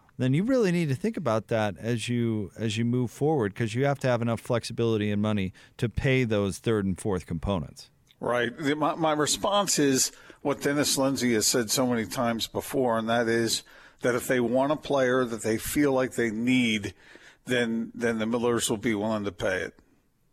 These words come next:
Speaker 1: Speaking of what, luxury tax?
Speaker 2: Well, yeah, well, wha-, whatever is necessary in order to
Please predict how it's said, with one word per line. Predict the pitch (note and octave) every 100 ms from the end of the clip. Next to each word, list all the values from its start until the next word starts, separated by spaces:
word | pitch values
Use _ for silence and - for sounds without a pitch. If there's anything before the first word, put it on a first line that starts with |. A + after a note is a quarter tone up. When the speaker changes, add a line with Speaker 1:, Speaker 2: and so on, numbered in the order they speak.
| _ _ _ _ _ _ _ -
Speaker 1:
Speaking | - - F#3 D#3
of | D#3 B2+
what, | A#2+ A2
luxury | F#2+ A2 A2+ B2+
tax? | A#2+ B2 C#3+ - - _ _ _ _
Speaker 2:
Well, | - C#3 B2 - -
yeah, | A2+ A2+ B2 G#2+ -
well, | A#2 F#2+ - -
wha-, | C3 D3
whatever | D3 F3+ G#3+ F#3+
is | F3 -
necessary | D3+ B2 - - A#2 G2+ A2 G#2+ - - - -
in | C3
order | C3+ C3 B2 A#2+
to | - C#3 A#2+ G#2+